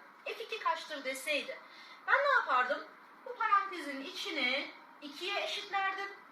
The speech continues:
X'e kaç yazmam gerektiğini bulurdum, burada yerine yazardım. Bana tersindeki iki kaçtır dediği için yapacağım şey bu sefer tam ters tarafta. Yani şu kısmı ikiye eşitleyeceğim.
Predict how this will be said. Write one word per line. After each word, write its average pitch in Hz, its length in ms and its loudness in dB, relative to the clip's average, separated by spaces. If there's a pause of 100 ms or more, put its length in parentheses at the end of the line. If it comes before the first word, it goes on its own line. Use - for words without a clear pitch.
(680)
X'e - 280 -4
kaç 349 240 2
yazmam 349 340 0
gerektiğini 240 440 -4
bulurdum, 359 440 -2
burada 330 200 0
yerine 277 340 2
yazardım. 190 460 -6 (540)
Bana - 400 8 (300)
tersindeki 453 760 2 (140)
iki 392 140 -6
kaçtır 311 520 -4
dediği 427 460 0
için 381 460 -2
yapacağım 415 500 2
şey 480 240 -2
bu 427 40 -10
sefer 466 360 0
tam 403 200 4
ters 370 280 2
tarafta. 277 360 2
Yani 381 600 6 (240)
şu - 240 -2
kısmı 302 680 2 (460)
ikiye 359 400 -2
eşitleyeceğim. 453 680 2